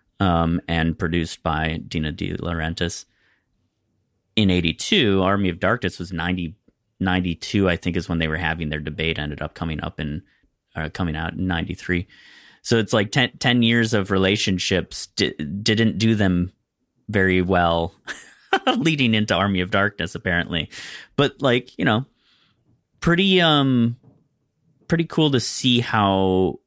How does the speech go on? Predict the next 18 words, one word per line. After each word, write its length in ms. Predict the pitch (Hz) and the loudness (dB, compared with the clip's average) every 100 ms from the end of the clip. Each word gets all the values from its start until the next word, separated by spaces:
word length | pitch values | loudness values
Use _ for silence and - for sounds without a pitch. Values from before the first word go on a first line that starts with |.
| _ _ _ _ _ _ _ _ - 113 113 | _ _ _ _ _ _ _ _ -12 -12 -2
Dino 280 | 113 107 104 | 2 4 4
De 120 | 95 | 2
Laurentiis 540 | 92 87 87 87 87 - | 2 4 2 0 -4 -4
in 100 | 85 | -6
particular 720 | - - 110 - 95 85 80 | -6 -4 -4 -2 -2 0 0
really 420 | 92 101 110 98 | 0 2 2 2
did 540 | 98 101 92 90 90 - - | 0 2 4 2 -2 -8 -4
have 220 | 101 92 | -2 0
a 60 | |
hand 600 | 90 95 90 95 95 90 - | -2 0 2 2 2 0 -2
in 420 | 92 82 78 80 - _ - | -4 -4 -4 -4 -8 _ -6
a 100 | 95 | -2
lot 580 | 92 95 95 98 107 110 | 0 2 2 4 4 2
of 140 | 98 82 | 0 -4
these 180 | 80 | -4
iconic 580 | 82 82 - 85 78 76 | -4 -6 -4 -6 -4 -6
horror 300 | - 87 71 | -6 -4 -4
films. 500 | - - 53 - - | -10 -12 -12 -12 -16